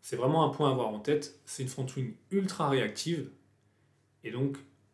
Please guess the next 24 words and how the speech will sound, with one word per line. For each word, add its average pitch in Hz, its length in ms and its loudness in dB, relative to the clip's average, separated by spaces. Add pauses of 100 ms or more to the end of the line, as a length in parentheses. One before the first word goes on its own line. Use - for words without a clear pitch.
le 135 120 -2
curseur 139 440 2
est 120 100 0
mis 120 140 -6
sur 107 260 -8
la 98 80 -12
maniabilité, 139 720 4
sur - 160 0
la - 80 -12
réactivité, 135 880 0 (320)
et 131 80 4
pas 139 240 2
sur 139 500 0 (220)
le 135 200 4
confort 131 360 0
en 123 60 0
ligne 113 120 -8
droite. 101 320 -18 (1160)
On 147 80 0
passe 160 320 4
maintenant 139 560 2 (320)
à 202 80 8
la 208 120 12
veloce. 135 440 4